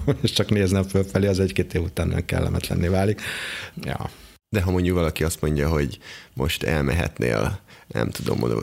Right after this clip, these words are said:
Speaker 2: Buenos Airesbe, vagy New Yorkba?
Speaker 1: Ha attól függ, hogyha, nem tudom, épp most jöttem volna New Yorkból, akkor elmennék Buenos Airesbe,
Speaker 2: Aha.
Speaker 1: hogyha már eltelt három-négy hónap a legutolsó New Yorki út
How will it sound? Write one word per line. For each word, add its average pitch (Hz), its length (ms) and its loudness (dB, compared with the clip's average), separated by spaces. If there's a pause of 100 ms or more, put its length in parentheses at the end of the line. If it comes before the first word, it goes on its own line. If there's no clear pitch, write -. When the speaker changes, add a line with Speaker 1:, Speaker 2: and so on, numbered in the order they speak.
Speaker 2:
Buenos 71 380 -2
Airesbe, 113 840 0
vagy 92 200 0
New 85 140 2
Yorkba? 113 580 2
Speaker 1:
Ha 104 580 0 (540)
attól 92 340 0
függ, - 260 -2
hogyha, 85 500 0
nem 80 180 0
tudom, 92 200 0
épp 85 160 0
most 87 260 0
jöttem 87 300 0
volna 98 220 2
New 85 140 2
Yorkból, 82 440 2
akkor 87 280 0
elmennék 82 340 4
Buenos 85 400 2
Airesbe, 98 420 2
Speaker 2:
Aha. 101 80 4
Speaker 1:
hogyha 92 320 2
már 85 360 2
eltelt 80 720 0
három-négy 82 600 2
hónap 82 360 -2
a 82 120 2
legutolsó 82 560 0
New 82 120 2
Yorki 92 280 -2
út 90 140 -4